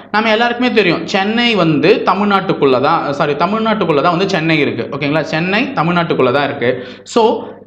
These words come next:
சேப்பாக்கம்னு ஒண்ணு இருக்கு. அந்த சேப்பாக்கம் எதுன்னு பாத்தீங்கன்னா, சென்னையில இருக்கக்கூடிய ஒரு கிரவுண்டு. அப்ப அதுக்குள்ள தான் என்ன இருக்கு? இது இருக்கு. So, answer option is A.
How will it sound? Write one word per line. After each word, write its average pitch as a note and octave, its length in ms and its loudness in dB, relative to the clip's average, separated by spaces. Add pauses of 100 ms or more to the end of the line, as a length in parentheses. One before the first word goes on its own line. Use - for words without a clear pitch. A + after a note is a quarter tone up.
(220)
சேப்பாக்கம்னு A#3+ 640 2
ஒண்ணு F#3 120 2
இருக்கு. D#3+ 440 2
அந்த G#3+ 180 2
சேப்பாக்கம் C#4 500 2
எதுன்னு G3 280 4
பாத்தீங்கன்னா, F3 320 0
சென்னையில C4 420 2
இருக்கக்கூடிய A3 280 0
ஒரு C#4 140 4
கிரவுண்டு. D#3 520 0
அப்ப E3+ 320 2
அதுக்குள்ள G3 380 2
தான் G#3 120 2
என்ன F3+ 180 0
இருக்கு? C3+ 540 -2
இது C#3+ 140 -4
இருக்கு. C3+ 200 -2
So, F#3 160 0
answer E3+ 280 0
option C3+ 320 -2
is C#3 240 -6
A. B2+ 260 0